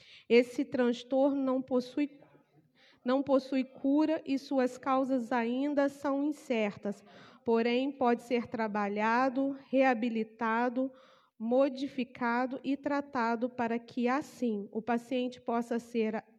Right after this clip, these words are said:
possa se adequar ao convívio social e às atividades acadêmicas da melhor forma possível, sendo certo,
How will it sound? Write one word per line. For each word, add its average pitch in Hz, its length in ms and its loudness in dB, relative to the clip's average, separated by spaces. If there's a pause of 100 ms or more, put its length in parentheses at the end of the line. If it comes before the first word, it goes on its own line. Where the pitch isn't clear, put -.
(400)
possa 247 420 -2
se 240 320 -6 (180)
adequar 247 840 -2 (420)
ao 240 160 2
convívio 247 500 0
social 226 800 -2
e 269 80 2
às 254 160 0
atividades 233 720 -2 (400)
acadêmicas 247 920 0
da 247 100 0
melhor 240 480 2
forma 262 360 2
possível, 240 680 -2
sendo 240 420 -4
certo, 247 640 -2